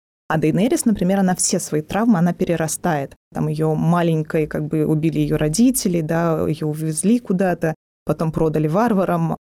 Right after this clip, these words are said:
Она каким-то образом сумела построить отношения с мужем, за которым она сильно выдали замуж, э, стать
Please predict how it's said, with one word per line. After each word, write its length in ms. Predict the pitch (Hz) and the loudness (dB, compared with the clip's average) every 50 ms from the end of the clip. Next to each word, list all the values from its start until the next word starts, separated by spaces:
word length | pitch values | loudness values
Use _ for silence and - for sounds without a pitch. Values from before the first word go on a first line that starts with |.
| _ _ _ _ _ | _ _ _ _ _
Она 440 | 165 165 190 202 185 156 120 - - _ | 2 2 4 4 4 2 0 -2 -6 _
каким-то 420 | - 185 180 - - 226 220 - 185 | -2 -2 0 2 2 2 2 2 2
образом 300 | 190 175 180 190 175 160 | 2 2 2 0 0 -2
сумела 400 | - - 185 185 202 190 170 143 | -2 0 2 2 4 4 2 2
построить 560 | - - 156 - - - 180 160 151 - - | 0 -4 -6 -4 -2 0 0 0 2 0 -2
отношения 720 | 151 - 156 156 - - - 190 175 165 151 143 - - - | -4 -2 -2 0 0 0 0 0 2 0 0 0 -2 -4 -4
с 280 | - - - - - - - | -6 -6 -4 -4 -4 -2 0
мужем, 500 | 180 165 185 262 311 285 254 254 226 202 | 2 4 4 4 4 4 4 4 4 4
за 100 | 202 202 | 2 0
которым 400 | 208 196 190 202 190 190 185 180 | -2 -2 -2 -2 0 0 0 0
она 180 | 175 170 185 | 2 2 0
сильно 680 | 180 - - 208 180 175 170 165 160 160 160 175 165 | 0 0 0 2 2 2 2 2 0 0 -2 -2 0
выдали 440 | 165 185 196 185 165 175 165 160 160 - - | 2 2 4 4 4 4 2 2 0 0 -2
замуж, 640 | - - 180 175 165 160 160 156 156 - - - - | -2 -2 0 2 2 2 2 0 0 -2 -4 -4 -4
э, 200 | - 165 160 160 | -2 -2 -2 -2
стать 420 | 156 - - 196 185 - - - | -2 0 0 2 2 0 -2 -6